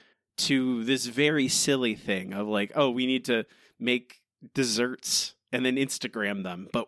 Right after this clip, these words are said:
very seriously. And I think taking that same attitude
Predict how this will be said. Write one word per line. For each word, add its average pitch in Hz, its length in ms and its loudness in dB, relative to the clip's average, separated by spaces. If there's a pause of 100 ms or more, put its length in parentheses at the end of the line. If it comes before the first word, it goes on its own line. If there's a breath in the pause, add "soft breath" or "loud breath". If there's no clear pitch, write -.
very 127 380 2
seriously. 101 880 0 (1080 loud breath)
And 143 760 2 (460)
I 139 140 4
think - 840 -2 (420)
taking 160 440 2
that 123 180 0
same 127 240 2
attitude 135 840 4